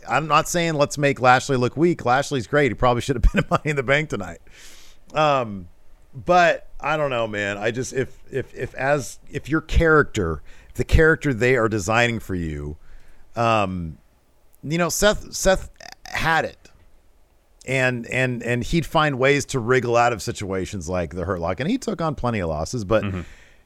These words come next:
Speaker 1: he found ways to win. I mean, hell, even at the WrestleMania he, uh, he wrestled at.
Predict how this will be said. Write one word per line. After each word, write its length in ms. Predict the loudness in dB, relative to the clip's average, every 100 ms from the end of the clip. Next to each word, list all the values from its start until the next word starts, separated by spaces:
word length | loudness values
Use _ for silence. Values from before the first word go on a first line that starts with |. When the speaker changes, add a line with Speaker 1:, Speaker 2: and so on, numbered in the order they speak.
| 0
Speaker 1:
he 160 | 2 4
found 340 | 4 2 2
ways 300 | 2 2 0
to 80 | -4
win. 280 | 0 0 0
I 40 |
mean, 160 | 0 2
hell, 260 | 4 4
even 220 | 2 -2
at 100 | -4
the 60 | -2
WrestleMania 580 | 0 -2 -2 -4 -2 -2
he, 240 | 0 2
uh, 320 | 2 2 0
he 140 | 0 0
wrestled 320 | 0 -2 -6
at. 240 | -8 -10